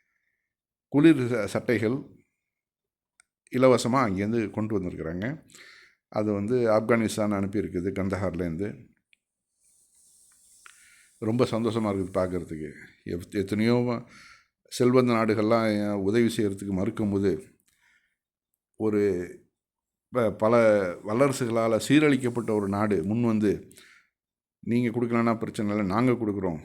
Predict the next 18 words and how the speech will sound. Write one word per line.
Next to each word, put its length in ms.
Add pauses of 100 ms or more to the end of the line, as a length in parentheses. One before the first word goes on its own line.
அப்படின்னு 320
சொல்லிட்டு 160
வந்து 160
கொடுக்க 180
வர்றாங்க 260
பார்த்தீங்களா? 380 (400)
அந்த 180
மனசு 540 (400)
உண்மையிலேயே 640
அந்த 220
பிள்ளைங்களையும் 640
ம-, 200
மனசுடையும் 500
பாருங்க, 320 (360)
முகத்துல 440
இருக்கிற 320 (160)
மல-, 200
மலர்ச்சியை. 540